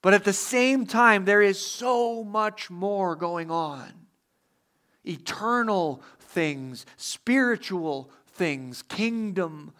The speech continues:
things. We need to see that. We need to know that. It gives us hope.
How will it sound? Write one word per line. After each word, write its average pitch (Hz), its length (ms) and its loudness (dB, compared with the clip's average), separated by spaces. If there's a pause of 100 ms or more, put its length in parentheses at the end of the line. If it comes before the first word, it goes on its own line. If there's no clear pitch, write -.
(160)
things. 127 800 -12 (2250)
We 175 100 -4
need 208 140 -2
to 190 60 -8
see 226 240 -4
that. 143 260 -8 (2000)
We 185 100 -2
need 208 140 0
to 185 80 0
know 214 560 4
that. 165 280 6
It 147 140 -6
gives 220 340 -2
us 196 280 0 (240)
hope. 233 520 0